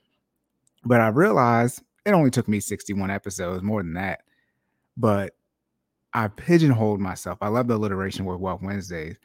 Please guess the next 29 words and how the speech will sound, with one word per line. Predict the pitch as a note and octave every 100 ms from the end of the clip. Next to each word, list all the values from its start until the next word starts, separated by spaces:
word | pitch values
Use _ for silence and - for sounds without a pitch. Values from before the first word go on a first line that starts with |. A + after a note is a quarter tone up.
| _ _
but | -
I've | G2 -
pigeonholed | - - B2+ A#2+ G#2+ A#2 A2+ G2+
myself | F2+ - G#2+ G#2 F2+ - F#2+
by, | G#2 E2 A#1 - A2
in | F#2+
theory, | A#2+ A#2 G#2
only | - G#2+ G2
being | G2 G2
able | F2+
to | F2+
do | G#2+ F#2+
these | F2+ - -
on | G2+ F2 F2+
Wednesday | F3 G3 G2+ F#2+ G2+
slash | - F#2 -
releasing | G#2+ A#3+ -
these | A2 G#2
on | G2+ G2
Wednesday | G#2 G#2
because | F#2 F2+ G2+ F2+
it's | -
called | G2 G2 G#2+ - _ _
Wealth | G2 F#2
Wednesday. | C3+ E3+ F#2+ F#2
If | A#2
I |
wanna | B2+ A#2 G2
record | F#2+ B2 C3+ G#2 E2+